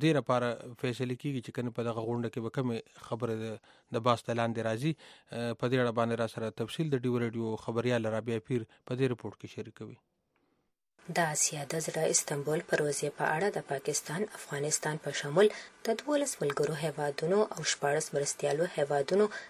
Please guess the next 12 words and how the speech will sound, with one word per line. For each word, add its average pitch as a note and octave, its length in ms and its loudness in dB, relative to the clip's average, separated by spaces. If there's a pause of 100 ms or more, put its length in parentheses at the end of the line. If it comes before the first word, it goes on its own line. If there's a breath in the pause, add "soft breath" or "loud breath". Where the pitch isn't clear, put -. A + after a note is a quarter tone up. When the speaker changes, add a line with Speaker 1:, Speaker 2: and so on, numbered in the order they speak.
(160 loud breath)
Speaker 2:
د - 20 -2 (100)
لوړپوړو C#4+ 480 2 (100)
چارواکو D3 640 2
غونډه C#3+ 280 -2 (100)
نن C#3+ 180 -2
په F3+ 60 4 (100)
اسلام C#3+ 300 -2
آباد C#3+ 340 -2
کې - 160 0
وسوه. C#3 360 0 (280)
دغه C#3+ 240 -2
غونډه E3 280 4